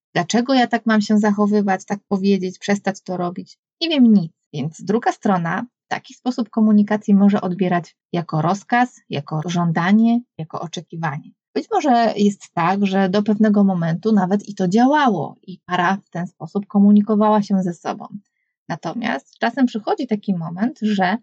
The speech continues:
trochę nam się przelewa i nie jesteśmy w stanie już kontenerować tego, co ktoś nam wrzuca, trochę jak do śmietnika. Takie zadania, listę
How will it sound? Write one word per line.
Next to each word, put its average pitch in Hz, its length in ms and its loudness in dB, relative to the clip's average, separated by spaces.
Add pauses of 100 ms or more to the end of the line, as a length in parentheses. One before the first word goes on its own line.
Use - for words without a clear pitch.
(140)
trochę 220 220 0
nam 226 140 4
się 214 140 -2
przelewa 185 460 0
i 208 120 0
nie 208 120 6
jesteśmy 247 380 -4
w - 40 -12
stanie 202 440 0
już 165 160 -8
kontenerować 180 800 -4
tego, 165 260 -8
co 208 140 -8
ktoś 202 220 -8
nam 214 200 6
wrzuca, 196 560 0 (260)
trochę 214 260 0
jak 190 160 2
do 185 100 -2
śmietnika. 175 760 -6 (180)
Takie 202 240 2
zadania, 202 560 4 (220)
listę 208 460 0